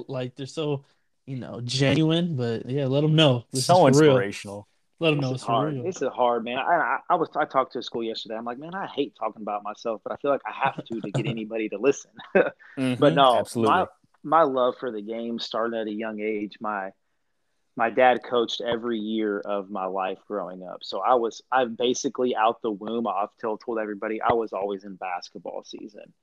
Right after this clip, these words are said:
Speaker 3: because my dad was always coaching. And I straight up was not very good in junior high.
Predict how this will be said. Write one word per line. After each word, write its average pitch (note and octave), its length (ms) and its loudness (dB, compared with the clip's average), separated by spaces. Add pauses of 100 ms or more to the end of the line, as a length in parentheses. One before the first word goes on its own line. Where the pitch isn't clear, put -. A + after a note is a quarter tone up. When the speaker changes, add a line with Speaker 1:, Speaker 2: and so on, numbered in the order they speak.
(300)
Speaker 3:
because A2+ 280 -6
my G#2+ 120 -6
dad G#2 220 -4
was G2+ 200 -8
always F#2 300 -10
coaching. - 520 -8 (1300)
And A2 400 -4 (720)
I C3+ 160 6
straight B2+ 560 -2
up A2 380 -4
was A2+ 280 -2 (120)
not G#2+ 420 -6
very G2+ 340 -6
good F#2+ 220 -10
in F2+ 160 -14
junior F#2 240 -14 (120)
high. F2+ 360 -14